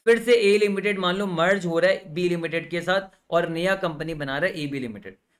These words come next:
तो फिर से एबी लिमिटेड लीगल एक्वायरर है, ये दोनों एक्वायरी हो गया,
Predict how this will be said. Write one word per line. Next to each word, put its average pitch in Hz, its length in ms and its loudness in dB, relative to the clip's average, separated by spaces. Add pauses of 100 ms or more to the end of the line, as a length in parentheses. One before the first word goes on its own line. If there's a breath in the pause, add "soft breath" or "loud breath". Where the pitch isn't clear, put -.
(100)
तो 202 60 -8
फिर 247 180 0
से 233 160 2 (120)
एबी 190 240 0
लिमिटेड 202 420 0
लीगल 180 320 0
एक्वायरर 208 480 2
है, 190 80 -2
ये 156 180 -6
दोनों 170 320 -6
एक्वायरी 160 360 -4
हो 196 140 0
गया, 170 180 -10